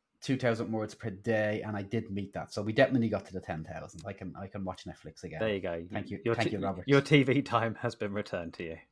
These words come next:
Speaker 1: <laughs> T V time has been returned. Grazie. Um, I also had some great news this week.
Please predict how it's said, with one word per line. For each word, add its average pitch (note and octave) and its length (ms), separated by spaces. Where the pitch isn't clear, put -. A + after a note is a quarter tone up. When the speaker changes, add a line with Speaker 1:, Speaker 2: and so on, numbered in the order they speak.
Speaker 1:
<laughs> - 540
T C3 160
V B2 120
time A2 240
has G#2+ 120
been G#2+ 180
returned. G2+ 400
Grazie. G#2+ 500
Um, C#3+ 480
I D#3 100
also E3+ 200
had D3+ 120
some A#2 160
great A#2+ 440
news G#2 240
this - 240
week. D#2+ 360